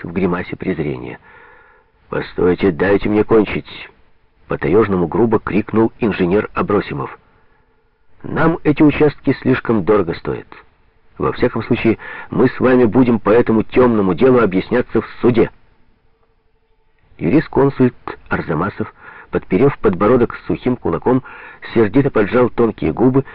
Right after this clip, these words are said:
и уставился на Абросимова, как на цыплёнка ястреб-стервятник. "Ой, проиграете, ой, проиграете!" нараспев с торжествующей интонацией протянул юрисконсульт.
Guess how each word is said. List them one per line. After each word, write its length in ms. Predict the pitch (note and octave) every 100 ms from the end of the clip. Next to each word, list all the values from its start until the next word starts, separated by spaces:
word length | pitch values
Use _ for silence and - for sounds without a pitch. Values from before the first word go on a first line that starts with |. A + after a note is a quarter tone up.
| - -
и 80 |
уставился 640 | A2+ G2 - A#2 A#2+ G#2+ A2
на 220 | G#2 G2
Абросимова, 600 | F2+ G2+ B2 B2 B2 B2 - - -
как 220 | G#2 -
на 100 | G2
цыплёнка 560 | - - - G2+ A2+ -
ястреб-стервятник. 1300 | F#2 E2 - - E2+ - - - - C#2+ - C#2 - - - - - - _ -
"Ой, 300 | B2+ F#3 C#3+
проиграете, 920 | - D#2 C2+ C2 A#1 A1+ G#1+ - -
ой, 160 | - -
проиграете!" 1300 | - D#3+ C#3+ D3 G#3 G#3 C3+ B2+ C#3 - G1+ - - - - -
нараспев 640 | F2+ F#2 - - C#3 - - - -
с 40 | -
торжествующей 840 | G2 G#2 G#2 - C3 A#2 F#2+ G2+
интонацией 760 | F#2 G2 B2 - C3 B2 A2+ - - -
протянул 560 | - G#2+ G#2 G2 A#2 A2+ -
юрисконсульт. 1080 | F2 F#2 F#2+ - D#2 C2 - A#1+ - -